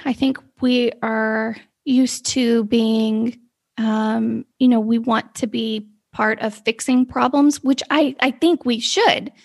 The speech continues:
We definitely should. So I'm not trying to say don't be the person that you're supposed to be. I'm just saying I think it was powerful for me to see that even sometimes when I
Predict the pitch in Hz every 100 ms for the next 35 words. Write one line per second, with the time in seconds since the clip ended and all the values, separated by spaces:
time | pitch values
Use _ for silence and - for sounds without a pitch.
0 | _ 254 220 294 339 247 - 202 - -
1 | 110 214 - - - - 262 262 - 277
2 | 262 247 233 - 214 208 226 220 - 240
3 | 233 226 - - _ _ 226 208 269 269
4 | 247 220 - 214 214 208 _ _ _ _
5 | _ _ - 320 403 - - 214 214 185
6 | 233 - - - _ _ - 254 247 247
7 | 254 233 226 220 240 240 247 247 240 226
8 | - _ _ _ - 247 262 247 247 233
9 | - 240 233 233 233 220 - 226 226 208
10 | 190 - - - - _ _ 277 285 311
11 | 294 254 247 - 240 240 - 220 - _
12 | _ _ _ _ - 226 247